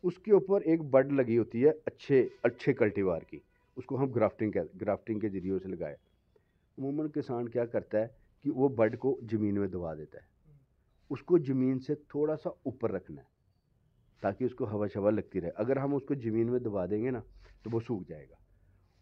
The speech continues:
और mostly क्या होता है कि किसान लगा देता है प्लांट, फिर उसकी केयर कम करते हैं। यही मैंने देखा कि उसकी के-, ऐसा नहीं है कि सारे नहीं,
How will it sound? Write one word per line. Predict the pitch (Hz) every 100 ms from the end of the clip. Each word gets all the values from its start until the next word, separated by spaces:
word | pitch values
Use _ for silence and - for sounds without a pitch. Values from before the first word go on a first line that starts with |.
| 165
और | 147
mostly | 143 147 156 147
क्या | 147
होता | 139 143
है |
कि | 139 -
किसान | 127 135 123 120 127 131 127 123 - _
लगा | 107 101 101 113
देता | 113 113
है | 117
प्लांट, | 113 107
फिर | 107 104
उसकी | 95 110
केयर | - 107 113
कम | - 90
करते | 87 87 - 67
हैं। | 65 _ _ _ 110
यही | 139
मैंने | 156 139 127
देखा | 113 - 123
कि | 151
उसकी | - 131
के-, | - - - -
ऐसा | 104 -
नहीं | 160
है | 240
कि | 233
सारे | 170 135 117
नहीं, | 92